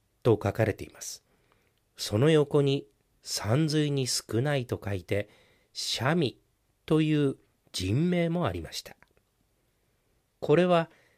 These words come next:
初代の三沢城主の別名なのです。この地に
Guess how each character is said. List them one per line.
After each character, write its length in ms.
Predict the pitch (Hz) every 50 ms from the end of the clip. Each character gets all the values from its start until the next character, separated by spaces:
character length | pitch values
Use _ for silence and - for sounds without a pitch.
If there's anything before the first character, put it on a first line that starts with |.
| _ _ _ _ _ _
初 300 | - - - - 143 175
代 260 | 175 165 156 135 123
の 220 | 123 127 127 131 - _ _ _ _ _ _ _ _ _ -
三 140 | 101 90 95
沢 360 | - - 160 160 165 165 160
城 260 | 143 147 170 160 147 127
主 160 | - - 135
の 120 | 139 139 117
別 420 | - - 85 82 - - - 165
名 320 | 170 170 165 156 151 151
な 160 | 135 135 131 131
の 100 | 117 87
で 140 | - -
す。 240 | - - - - _ _ _ _ _ _ _ _ _ _ _ _ _ _ _ _ _ _ _ _ _ _ _ _ _ _ _ _ _ _ _ _ _ _ _ _
こ 160 | - - 139 147
の 160 | 190 226 220
地 200 | 226 - - 220
に 320 | 208 196 160 135 120 -